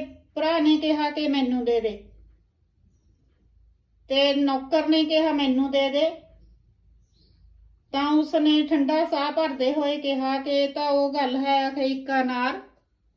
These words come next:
ਤੇ ਸੌ ਬਿਮਾਰ। ਹਾਂਜੀ, ਚੰਗਾ ਲੱਗਦਾ ਤਾਂ ਲਾਈਕ, ਸ਼ੇਅਰ ਤੇ ਕੁਮੈਂਟ ਜ਼ਰੂਰ ਕਰਿਓ ਜੀ।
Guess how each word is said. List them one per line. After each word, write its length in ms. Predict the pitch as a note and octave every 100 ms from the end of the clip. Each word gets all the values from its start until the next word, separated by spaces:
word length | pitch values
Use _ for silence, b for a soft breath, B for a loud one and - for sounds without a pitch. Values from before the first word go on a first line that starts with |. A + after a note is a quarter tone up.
| _ -
ਤੇ 120 | B3+
ਸੌ 340 | C4 C4 A#3+ A#3+
ਬਿਮਾਰ। 480 | A#3+ A3+ G3 F3 - - _ _ _ _ _ _ _ _ _ _ _ _ _ _ -
ਹਾਂਜੀ, 300 | B3+ C4+ D4
ਚੰਗਾ 280 | D#4 D4 D4
ਲੱਗਦਾ 420 | D#4 D4 C4+ D4
ਤਾਂ 280 | C#4 D#4 D#4+ E4 - _ _ _ _ _ _ _ _
ਲਾਈਕ, 480 | A#3+ B3+ B3+ C#4+ D4 - - _ _ _ -
ਸ਼ੇਅਰ 460 | E4 C#4 C#4 C#4+ D4 -
ਤੇ 140 | C#4+
ਕੁਮੈਂਟ 540 | C#4 C4+ C4 B3+ B3 C#4+
ਜ਼ਰੂਰ 400 | C4 C4+ B3+ B3+
ਕਰਿਓ 300 | C4+ C4+ C4
ਜੀ। 200 | C#4 -